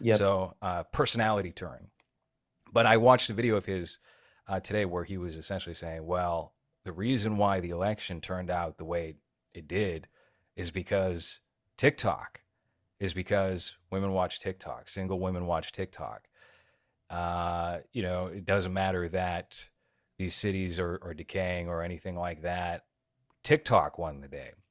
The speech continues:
Speaker 2: And I think there might be some truth to that, in that it's a lot easier to go on autopilot politically and, and culturally if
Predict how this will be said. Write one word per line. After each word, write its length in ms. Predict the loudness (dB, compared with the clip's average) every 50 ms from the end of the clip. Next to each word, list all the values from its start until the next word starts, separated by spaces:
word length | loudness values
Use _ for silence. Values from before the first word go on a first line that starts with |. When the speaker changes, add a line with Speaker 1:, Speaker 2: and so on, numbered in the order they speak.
| _ _ 0
Speaker 2:
And 100 | 4 4
I 60 | 6 6
think 320 | 6 2 2 0 0 0
there 120 | 2 4
might 260 | 4 6 4 4 2 0
be 80 | -4
some 240 | -4 -2 0 -2 -2
truth 300 | -2 -6 -6 -8 -8 -8
to 100 | -6 -4
that, 260 | 0 0 0 0 -2 -4
in 140 | -6 -4
that 300 | -2 -2 -2 -2 -4 -6 _ _ _ _ _ _ _ _ _ _ _ -2
it's 180 | -2 0 0 2
a 80 | 2 4
lot 280 | 6 8 8 8 8 6
easier 400 | 2 0 0 0 0 -2 -2 0
to 100 | -2 -2
go 500 | -2 0 2 4 4 6 4 4 2 0
on 240 | -2 -4 -4 -4
autopilot 840 | -2 -2 0 0 0 -2 -2 -2 -2 -2 0 0 -2 -4 -6 -8 _
politically 720 | -10 -8 -4 -4 -4 -4 -4 -6 -6 -4 -4 -4 -4 -4 -6
and, 180 | -6 -8 -12 -12
and 180 | -12 -14 -12 -10
culturally 800 | -6 -4 -4 -4 -4 -6 -8 -8 -6 -6 -6 -8 -8 -10 -12 -10
if 440 | -6 -4 -2 -2 -4 -6 -10 -20 -20